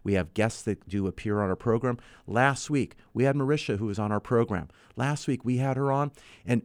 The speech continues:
we talked about trust. We talked about protection. We talked about, well, all these things are important. It's one aspect of your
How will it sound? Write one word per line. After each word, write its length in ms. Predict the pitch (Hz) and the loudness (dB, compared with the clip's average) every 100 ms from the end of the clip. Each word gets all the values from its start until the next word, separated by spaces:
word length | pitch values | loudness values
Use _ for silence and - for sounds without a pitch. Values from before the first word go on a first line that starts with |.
| - | -2
we 160 | 135 139 | -2 -2
talked 380 | - 135 156 | -2 -2 -2
about 180 | 151 147 | 0 -2
trust. 460 | - - 180 - - | -2 -4 -4 -4 -8
We 80 | 120 | -6
talked 220 | 143 131 | -6 -4
about 180 | 147 147 | -6 -6
protection. 500 | - 160 165 - 113 | -6 -6 -6 -6 -6
We 80 | |
talked 200 | 101 135 - | -6 -8 -6
about, 160 | 156 | -6
well, 180 | 156 - _ _ _ - | -6 -10 _ _ _ -6
all 200 | 180 220 | -4 -2
these 240 | 254 233 | -4 -4
things 260 | - 226 196 | -2 -2 0
are 80 | |
important. 520 | 185 180 185 190 - - _ - - - | -2 -2 -2 -2 -4 -16 _ -20 -20 -6
It's 160 | 160 170 | -4 -2
one 300 | 165 214 233 | -2 0 -2
aspect 640 | - 196 196 - 127 - - | -4 -6 -4 -2 -4 -4 -6
of 160 | 147 147 | -2 -2
your 420 | 143 196 175 92 | 2 2 2 -2